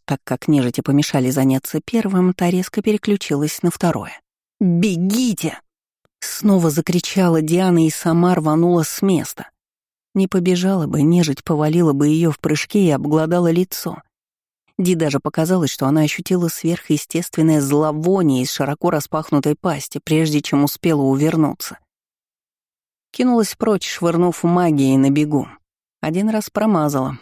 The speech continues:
другой раз попала. Тварь ослабла и чуть замедлилась, однако подыхать не собиралась.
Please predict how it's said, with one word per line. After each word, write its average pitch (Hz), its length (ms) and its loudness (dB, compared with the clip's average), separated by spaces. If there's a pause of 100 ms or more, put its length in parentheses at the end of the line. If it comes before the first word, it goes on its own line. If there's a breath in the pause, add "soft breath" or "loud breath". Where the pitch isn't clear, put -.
другой 156 360 0
раз 160 200 -4
попала. 156 520 -6 (760)
Тварь 214 240 -2
ослабла 226 420 -2
и 180 120 2
чуть 185 260 -6
замедлилась, 175 800 0
однако 160 400 -2
подыхать 180 500 -2
не 156 80 2
собиралась. 170 640 -4